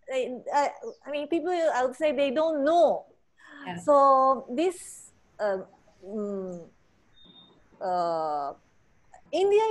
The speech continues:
Speaker 1: is so deep, and India teaches us, for me, India <laughs> teaches me everything,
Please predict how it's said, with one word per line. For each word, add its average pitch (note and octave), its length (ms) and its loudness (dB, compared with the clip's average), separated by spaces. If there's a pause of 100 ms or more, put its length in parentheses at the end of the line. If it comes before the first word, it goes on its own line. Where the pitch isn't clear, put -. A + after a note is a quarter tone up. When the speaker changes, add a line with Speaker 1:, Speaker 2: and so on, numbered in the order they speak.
Speaker 1:
is F4+ 140 0
so D4+ 280 2 (280)
deep, A#3+ 380 0 (640)
and A3+ 220 -4
India D#4+ 420 -2
teaches C#4+ 540 -2
us, B3 540 -6 (640)
for D4+ 180 2
me, F#4+ 460 -4
India D4 320 -2
<laughs> - 60 -4
teaches D#4+ 420 -2
me C4 440 -6
everything, C#4+ 640 -6